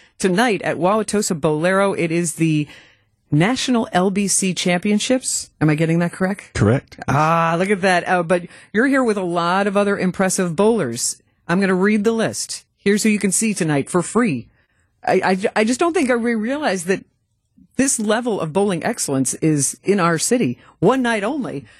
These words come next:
Speaker 1: Andrew Anderson, D J Archer, your roadmate buddy, uh, Tom Daugherty, Tom Daugherty. I'm gonna say it again. You say it.
Speaker 2: Doherty.
Speaker 1: Doherty. There you go.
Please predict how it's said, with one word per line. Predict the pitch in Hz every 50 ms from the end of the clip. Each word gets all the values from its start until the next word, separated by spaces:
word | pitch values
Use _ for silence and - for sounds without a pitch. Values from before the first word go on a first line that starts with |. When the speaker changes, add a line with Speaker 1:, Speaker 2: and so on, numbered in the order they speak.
| _ _ _ -
Speaker 1:
Andrew | - 220 262 285 277 285 240
Anderson, | 240 226 208 214 202 - 226 226
D | 185 170 214 220
J | - 175 156 -
Archer, | - 180 214 214 - 262 262 285 285 294
your | - 175 180 202
roadmate | 190 190 175 165 165 160 151
buddy, | 151 151 143 151 202 247 - - - - - _ -
uh, | 160 156 147
Tom | - 196 185 165
Daugherty, | 151 185 190 202 220 240 247 254 254 247 _ -
Tom | - 214 208 202
Daugherty. | 180 208 208 220 226 247 277 294 339 - - - - _ - - - _ _ -
I'm | 196 190
gonna | 170 180 170 160
say | - 196 175
it | 170
again. | 170 170 151 151 156 165 _ _ _ _ _ _
You | - 180 170
say | 175 - 147 143
it. | - _ _ - _ _ _ _ _ _ -
Speaker 2:
Doherty. | - 98 90 87 85 - _ _ -
Speaker 1:
Doherty. | - 196 196 185 165 143 127
There | - 208 -
you | 202
go. | 180 175